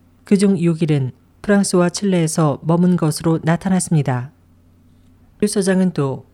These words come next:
부패 혐의로 경영진이 잇따라 체포된 중국 석유 천연가스 집단에 대해 일부 경영진이 직권을 남용해 거액의 국유 자산을 유출시켜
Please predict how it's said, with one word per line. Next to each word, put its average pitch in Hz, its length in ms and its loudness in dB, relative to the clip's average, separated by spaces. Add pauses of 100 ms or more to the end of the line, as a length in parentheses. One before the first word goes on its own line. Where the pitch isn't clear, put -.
(280)
부패 208 300 2
혐의로 180 520 0
경영진이 190 580 0
잇따라 156 320 -2
체포된 151 640 -4 (360)
중국 190 360 0
석유 202 340 -2
천연가스 175 680 -2
집단에 151 440 -4
대해 131 320 -6 (360)
일부 196 280 2
경영진이 165 800 0 (120)
직권을 175 440 0
남용해 147 580 -4 (280)
거액의 180 400 2
국유 185 300 0
자산을 165 460 0
유출시켜 160 840 -4